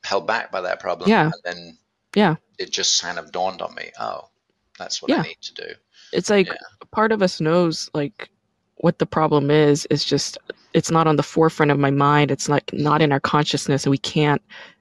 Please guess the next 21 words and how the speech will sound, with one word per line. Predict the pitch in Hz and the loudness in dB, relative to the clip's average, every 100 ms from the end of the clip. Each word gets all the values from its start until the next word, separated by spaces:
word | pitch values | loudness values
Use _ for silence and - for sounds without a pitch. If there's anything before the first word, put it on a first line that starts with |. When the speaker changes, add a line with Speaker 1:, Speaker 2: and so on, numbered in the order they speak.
| _ | _
Speaker 2:
think | _ - 175 175 | _ 2 4 6
it | 156 | 4
into | 147 143 - | 4 2 0
words | 139 143 143 143 - | 2 6 6 4 2
and | - 131 131 - | 0 2 2 2
name | 135 143 143 | 4 4 6
Speaker 1:
Right. | 139 | 4
Speaker 2:
it | - | 2
and | 139 131 | 0 2
then | 123 123 - _ - | 4 2 0 _ 2
do | 147 | 2
something | - 139 135 127 | 4 0 0 0
about | 117 120 123 | 2 2 2
it | - 117 | 2 0
actively. | 131 - 117 - - - | -2 0 -2 0 0 0
But | 143 131 147 | 2 2 2
it's | - 139 | 2 4
like, | 127 - - | 2 2 -6
Speaker 1:
Yeah. | - - - - _ _ _ _ | -10 -12 -16 -20 _ _ _ _
Speaker 2:
subconsciously, | - 156 - - 151 - - 143 | -2 -2 0 2 2 2 2 2
you | 135 143 143 139 | 4 4 4 4